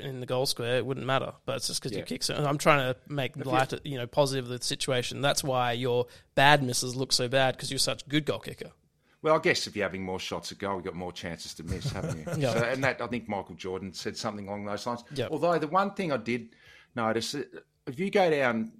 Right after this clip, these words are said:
Speaker 2: to, I don't know if you've heard, I've, I've said this many times over the years, and I'm just gonna keep saying it 'cause I believe it. If you go down to your local primary school and they've got the goalposts up, right,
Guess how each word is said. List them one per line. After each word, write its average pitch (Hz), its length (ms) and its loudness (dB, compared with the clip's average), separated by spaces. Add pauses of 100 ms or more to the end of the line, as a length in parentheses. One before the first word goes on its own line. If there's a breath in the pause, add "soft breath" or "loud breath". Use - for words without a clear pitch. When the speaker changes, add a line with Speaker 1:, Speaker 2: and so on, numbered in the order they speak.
(200)
Speaker 2:
to, - 120 -8
I 117 60 -2
don't 120 80 -2
know 117 80 2
if 107 100 -2
you've 92 140 -6
heard, 98 180 -2
I've, - 220 -8
I've 92 140 -8
said 110 240 -2
this 98 200 -8
many 90 160 -4
times 87 380 -6
over 85 180 -4
the 80 80 -8
years, 82 280 -8
and 92 60 -6
I'm 92 100 -8
just 104 180 -6
gonna 95 160 -6
keep 95 280 -8
saying 85 380 -6
it - 140 -12
'cause 85 160 -12
I 90 80 -4
believe 85 340 -6
it. 85 140 -10 (320 soft breath)
If 110 100 -10
you 175 80 -4
go 185 160 2
down 160 160 2
to 139 80 -2
your 131 80 -2
local 120 440 -2
primary 107 360 0
school 104 340 0
and 95 80 -2
they've 90 80 -4
got 95 140 0
the 90 80 -10
goalposts 92 600 -2
up, - 180 -6
right, 80 220 -4